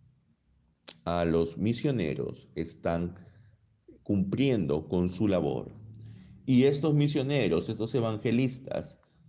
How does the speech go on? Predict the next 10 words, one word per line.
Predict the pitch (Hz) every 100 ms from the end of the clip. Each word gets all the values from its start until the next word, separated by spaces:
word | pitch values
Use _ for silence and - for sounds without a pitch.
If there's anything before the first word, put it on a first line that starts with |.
| _
son | - 120 117 120 - - - - - _ _ _
como | - 120 113 117 117 - - - _ _ _ _ _ _ _ _ _ - - -
aquellos | 98 101 123 135 117 95 92 92 - - _ _ _ _
que | - 117 -
anuncian | 104 104 107 151 151 147 139 147 143
el | 101
evangelio | 98 92 92 92 135 139
de | 139
la | 135
paz. | 135 90 - - -